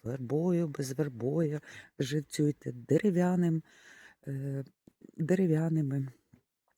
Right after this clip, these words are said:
живцями чи брунькою. Це вже як вам забажається. Чи комбіновані,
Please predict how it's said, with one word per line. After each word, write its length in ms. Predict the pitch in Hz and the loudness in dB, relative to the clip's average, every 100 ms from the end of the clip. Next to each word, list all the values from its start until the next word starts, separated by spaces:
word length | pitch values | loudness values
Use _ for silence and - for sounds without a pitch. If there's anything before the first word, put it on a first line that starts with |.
| _ | _
живцями 720 | 156 151 151 - 160 151 147 | 0 0 -4 -2 0 2 0
чи 240 | - - 165 | -2 -4 0
брунькою. 680 | 139 160 170 - 139 135 - _ _ | 2 2 0 -2 -6 -6 -12 _ _
Це 220 | - 208 | -6 -2
вже 180 | 202 180 | -2 -2
як 520 | 139 110 156 190 - | -6 -4 -2 -4 -6
вам 280 | 131 156 151 | -6 -4 -4
забажається. 840 | 131 135 135 120 123 123 120 - | -6 -4 -4 -4 -4 -6 -10 -12
Чи 180 | - 226 | -2 -2
комбіновані, 800 | - 139 123 123 156 160 143 139 | 2 0 2 2 2 2 0 0